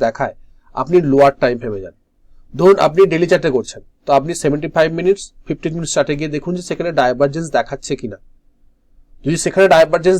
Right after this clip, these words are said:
দেখায়, মানে প্রাইস নিচের দিকে নামবে, নামতে পারে, maybe পসিবিলিটিস, হয়তো ওপর দিকে উঠলো না। ডেইলি চার্টে যদি ডাইভারজেন্স দেখায়, সেটা তো আরো লং টার্ম ভিউ হয়ে যাবে, বা উইকলি চার্টে দেখালো না, ডাইভারজেন্স দেখালো না, but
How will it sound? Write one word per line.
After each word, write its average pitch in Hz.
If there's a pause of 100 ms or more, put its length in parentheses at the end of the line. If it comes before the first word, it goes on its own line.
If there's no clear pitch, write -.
দেখায়, 180
মানে 180 (100)
প্রাইস 160
নিচের 156
দিকে 160
নামবে, 117 (640)
নামতে 127 (160)
পারে, 120 (160)
maybe 139 (100)
পসিবিলিটিস, 123
হয়তো 170
ওপর 165
দিকে 156
উঠলো 117
না। 110 (160)
ডেইলি 175
চার্টে 220
যদি 220
ডাইভারজেন্স 196
দেখায়, 208
সেটা 202
তো 208 (140)
আরো 170 (500)
লং 165 (100)
টার্ম 175
ভিউ 160
হয়ে 127
যাবে, 120
বা 175 (360)
উইকলি 180
চার্টে 196
দেখালো 175 (160)
না, 185 (260)
ডাইভারজেন্স 151
দেখালো 139
না, 131
but 185